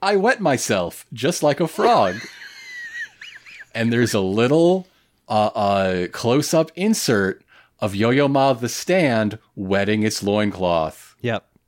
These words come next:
Speaker 1: What is happening?
Speaker 2: Yeah.
Speaker 1: What is this? What is this show anymore?
Speaker 2: <laughs>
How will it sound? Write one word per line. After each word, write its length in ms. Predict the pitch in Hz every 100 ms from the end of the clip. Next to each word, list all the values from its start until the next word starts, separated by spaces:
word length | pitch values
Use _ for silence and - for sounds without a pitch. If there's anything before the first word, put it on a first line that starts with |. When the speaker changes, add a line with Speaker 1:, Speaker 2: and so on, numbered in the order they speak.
| _ _ _ _ _ _ _ _
Speaker 1:
What 120 | 156 165
is 100 | -
happening? 640 | 92 82 - 85 82 85 _ 117
Speaker 2:
Yeah. 440 | 113 101 98 101 117
Speaker 1:
What 200 | 277 370
is 340 | 254 - - -
this? 340 | 165 - -
What 160 | 320 427
is 200 | 370 -
this 180 | 170 -
show 340 | - 127 123
anymore? 520 | 117 117 107 101
Speaker 2:
<laughs> 40 | 98